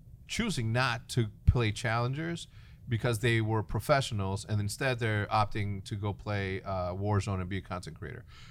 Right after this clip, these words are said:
which I support fully. Obviously, like, y-, you know my feelings on that.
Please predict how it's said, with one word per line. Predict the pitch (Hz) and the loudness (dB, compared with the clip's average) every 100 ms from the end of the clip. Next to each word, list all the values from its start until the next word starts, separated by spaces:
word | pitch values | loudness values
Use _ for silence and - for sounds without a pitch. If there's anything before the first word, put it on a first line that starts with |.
| - | 0
which | 123 113 - | 2 4 4
I | 123 | 4
support | - 107 120 117 - | 6 4 6 4 2
fully. | - 110 107 101 | 0 2 4 4
Obviously, | 95 98 - 95 | 2 0 -2 -2
like, | 92 90 - | -2 -2 -4
y-, | |
you | 98 95 92 98 | -8 -8 -2 0
know | 95 | 2
my | 90 | 0
feelings | - 92 82 - | -2 -6 -6 -8
on | 82 | -10
that. | 76 | -10